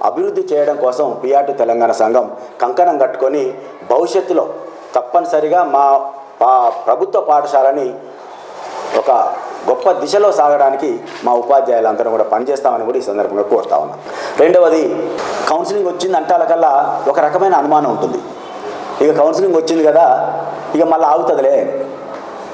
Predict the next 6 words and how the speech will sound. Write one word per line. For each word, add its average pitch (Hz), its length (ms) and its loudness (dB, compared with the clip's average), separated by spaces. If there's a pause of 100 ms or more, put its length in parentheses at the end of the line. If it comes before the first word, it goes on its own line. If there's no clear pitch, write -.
(120)
ఎందుకంటే 156 720 2
కోర్టుకు 185 320 4
పోతారు, 135 540 2 (380)
అందరికీ 190 480 -2
న్యాయం 165 340 0
జరగదు. 143 400 0